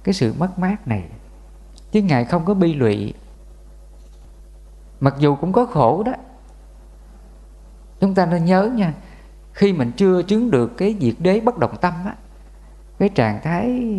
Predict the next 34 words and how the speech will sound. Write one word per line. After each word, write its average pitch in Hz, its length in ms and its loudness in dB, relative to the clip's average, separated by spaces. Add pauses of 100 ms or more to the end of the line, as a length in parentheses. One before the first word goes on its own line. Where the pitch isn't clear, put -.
(160)
vô 180 200 4
lậu 120 220 2
A-la-hán 165 500 0
á, 269 80 -2 (880)
thì 139 180 2
mình 123 200 -2
vẫn 139 260 -4
còn 107 320 0
cảm 107 280 -4
xúc - 260 -4
là 110 140 0
khổ 113 300 -4
lạc. 98 200 -4 (2750)
Mà 127 100 4
trên 190 280 0
cảm 135 240 -2
xúc 233 200 -4
khổ 139 160 -4
lạc 131 220 -4
này, 117 360 0 (540)
nếu 208 180 2
mình 170 200 0
có 185 120 2
trí 233 240 -2
tuệ, 107 420 0 (760)
mình 127 180 0
có 170 120 0
pháp 220 240 -4
hành, 110 260 -2 (720)
mình 139 220 0
không 185 360 0
bị 120 280 2
cái, 247 220 0 (840)
cái 233 100 2